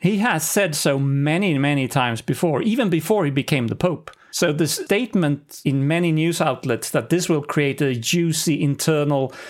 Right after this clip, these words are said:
fracture within the church, eh, that's nonsense. I'm, I'm sure there are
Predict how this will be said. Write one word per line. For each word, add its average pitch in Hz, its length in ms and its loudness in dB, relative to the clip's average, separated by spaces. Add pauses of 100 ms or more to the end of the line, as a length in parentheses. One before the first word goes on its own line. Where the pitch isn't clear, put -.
(120)
fracture 147 560 -2
within 143 360 0
the 139 100 -2
church, 127 500 -2
eh, - 320 0
that's 156 320 -2
nonsense. 143 540 0
I'm, 139 180 0
I'm 160 140 2
sure 202 240 2
there 139 180 0
are 131 340 0